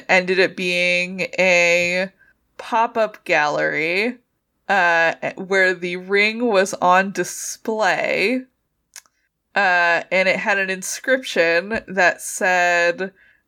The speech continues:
uh, "The ring's numbers fi-, number five and one, world joins through game to be itself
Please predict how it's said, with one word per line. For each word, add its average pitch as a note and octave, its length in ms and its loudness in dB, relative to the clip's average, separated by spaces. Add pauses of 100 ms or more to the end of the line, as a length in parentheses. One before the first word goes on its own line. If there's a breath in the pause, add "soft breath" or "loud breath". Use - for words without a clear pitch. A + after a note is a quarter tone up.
(100)
uh, F#3 380 2
"The G#3 140 -2
ring's C4+ 580 -4
numbers G#3+ 480 0
fi-, A3+ 400 2 (100)
number G3 360 0
five A3+ 400 0
and B3 180 -2
one, F3 480 0
world G3+ 380 0
joins F#3 400 0
through F#3 260 -4
game G3+ 400 0
to G3+ 120 -10
be F3+ 160 0
itself F#3 440 2